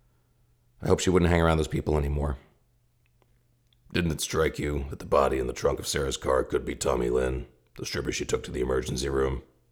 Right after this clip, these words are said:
"She took her to the emergency room?" "What did you expect her to do?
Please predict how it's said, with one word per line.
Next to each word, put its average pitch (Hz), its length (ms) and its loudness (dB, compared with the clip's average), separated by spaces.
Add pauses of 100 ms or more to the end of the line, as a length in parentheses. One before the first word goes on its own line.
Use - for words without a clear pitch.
(1200)
"She - 140 -4
took - 160 2
her - 80 -6
to - 80 -2
the 80 100 2
emergency 85 460 8
room?" - 240 -8 (1500)
"What - 160 0
did 69 140 -4
you 67 80 0
expect 64 340 0
her 64 60 0
to 62 100 -2
do? 60 320 -2